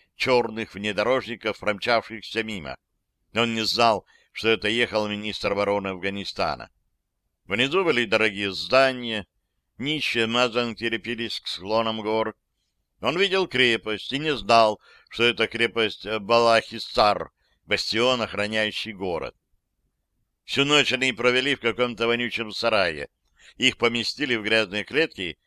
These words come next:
как зверей в зоопарке, и заперли на замок. Таких клеток было много, но он оказался в одной клетке с тем самым пленником. Тогда же он узнал, что его зовут Витя, и его украли на железнодорожной станции.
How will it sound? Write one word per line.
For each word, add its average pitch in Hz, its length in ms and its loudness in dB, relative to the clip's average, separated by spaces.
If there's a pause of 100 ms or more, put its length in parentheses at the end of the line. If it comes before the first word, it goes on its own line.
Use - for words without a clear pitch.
(180)
как 113 220 2
зверей 110 600 -2
в 73 60 -16
зоопарке, 95 640 -2 (300)
и 104 80 -8
заперли 139 580 0
на 117 180 -4
замок. 95 460 -6 (640)
Таких 117 340 0
клеток 151 360 0
было 139 240 0
много, 104 580 0 (380)
но 135 160 2
он 190 200 2
оказался 127 540 2
в 107 60 -2
одной 147 260 -2
клетке 139 460 -2
с - 80 -12
тем 175 240 -2
самым 143 360 0
пленником. 98 760 -2 (640)
Тогда 113 280 4
же 143 120 4
он 156 120 2
узнал, 113 500 4
что - 200 -4
его 165 180 0
зовут 90 320 -8
Витя, 147 440 -2 (340)
и 104 100 -6
его 143 300 0
украли 151 560 4
на 127 340 0
железнодорожной 113 920 -4
станции. 85 680 0